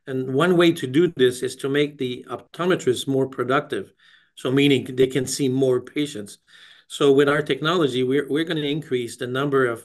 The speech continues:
uh, new, uh, walk-ins or new, um, uh, tests per patient by two patients per day per store. It doesn't look like much, but when you have eighteen thousand store,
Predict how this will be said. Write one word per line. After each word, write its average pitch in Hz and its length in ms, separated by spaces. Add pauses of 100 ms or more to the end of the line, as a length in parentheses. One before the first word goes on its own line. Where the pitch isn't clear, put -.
(140)
uh, 110 300
new, 165 600 (340)
uh, 117 140
walk-ins 127 720
or 117 180
new, 131 680
um, 110 640
uh, 101 400
tests - 540 (340)
per 123 160
patient 143 460
by 123 260 (120)
two 175 460 (440)
patients 139 500
per - 200
day 135 300
per 135 240
store. 113 440 (760)
It 127 160
doesn't 170 280
look 175 160
like 131 240
much, 147 380 (400)
but 131 200
when 135 120
you 135 120
have 139 180
eighteen 151 380
thousand 131 320
store, 127 500